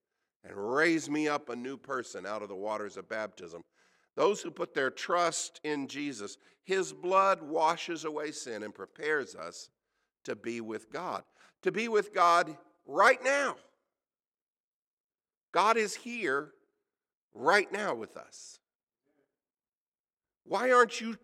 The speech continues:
terrified? Why aren't you scared to,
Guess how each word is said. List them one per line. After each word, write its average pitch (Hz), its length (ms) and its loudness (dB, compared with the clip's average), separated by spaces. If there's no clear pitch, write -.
terrified? - 800 0
Why 220 260 2
aren't 220 260 6
you 180 140 -8
scared 190 540 -4
to, 147 120 -4